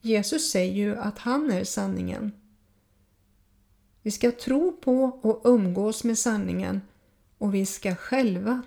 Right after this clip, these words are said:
tala sanning med varandra. Någon har sagt att om vi säger sanningen och inte ljuger så vet vi vad vi har sagt och blir inte avslöjade.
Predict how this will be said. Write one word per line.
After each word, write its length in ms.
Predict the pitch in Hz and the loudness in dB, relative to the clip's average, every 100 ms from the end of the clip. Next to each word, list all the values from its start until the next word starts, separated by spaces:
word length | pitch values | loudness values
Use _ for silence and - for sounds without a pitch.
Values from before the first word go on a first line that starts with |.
| - | -4
tala 380 | 233 226 196 208 | -2 0 -2 -2
sanning 580 | - 226 185 180 190 | -2 -2 0 -2 -2
med 180 | - 190 | -2 -2
varandra. 600 | 208 247 302 233 190 - - _ _ _ _ _ _ _ _ _ _ _ _ _ _ _ | 0 2 2 2 -2 -10 -14 _ _ _ _ _ _ _ _ _ _ _ _ _ _ _
Någon 380 | 220 208 185 214 | 0 0 2 2
har 80 | 254 | 2
sagt 360 | - 196 196 | 2 -2 0
att 140 | 208 196 | -4 0
om 160 | 208 | 2
vi 100 | 202 | 2
säger 440 | 214 - 285 302 294 | 2 2 4 4 0
sanningen 680 | 285 269 214 190 214 220 | -2 -2 -2 0 0 2
och 100 | 220 | 2
inte 240 | 214 202 247 | 2 2 0
ljuger 640 | 220 202 208 208 208 190 _ - | 2 0 -2 -4 -4 -6 _ -8
så 200 | - 214 | 0 0
vet 480 | 196 220 247 - - | 2 2 0 -4 -6
vi 180 | 185 | -4
vad 160 | 185 185 | -4 -4
vi 100 | 190 | -4
har 120 | 185 | -4
sagt 560 | - - 220 - - - | -4 -4 -6 -8 -18 -10
och 140 | - | -6
blir 300 | 196 196 190 | -4 -2 -2
inte 360 | 202 190 - 254 | -2 -4 -2 -2
avslöjade. 840 | 196 180 - 226 202 196 202 208 | -2 -4 -4 -2 -2 -4 -6 -6